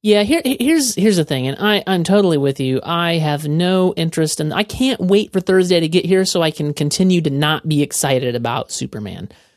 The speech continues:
I'll watch the trailer because that's, I, it, I just will, but I'm not interested. I don't care.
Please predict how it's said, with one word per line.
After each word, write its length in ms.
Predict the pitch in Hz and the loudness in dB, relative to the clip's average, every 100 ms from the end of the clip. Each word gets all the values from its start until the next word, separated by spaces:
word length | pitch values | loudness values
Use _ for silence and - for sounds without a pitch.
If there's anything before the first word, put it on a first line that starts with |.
| _ _ - | _ _ -8
I'll 460 | 123 123 135 151 | -4 0 0 0
watch 320 | 160 165 175 - | 2 0 0 -4
the 80 | |
trailer 420 | 214 143 123 120 120 | -4 -2 -2 -2 -2
because 420 | 127 - 123 123 | -4 -4 -4 -4
that's, 380 | 117 - - - | -8 -6 -8 -8
I, 140 | 117 | -8
it, 240 | - 127 - | -8 -10 -10
I 140 | 104 | -12
just 240 | 113 127 | -8 -8
will, 380 | 113 90 87 101 _ _ _ - | -4 -4 -4 -6 _ _ _ -4
but 180 | 135 - - | -4 -4 -8
I'm 160 | 139 | -4
not 180 | 160 175 | -2 0
interested. 380 | 175 - - 95 | 0 -2 -8 -6
I 80 | 107 | -6
don't 180 | 139 - | -6 -4
care. 460 | 143 151 156 147 | -2 0 -2 -4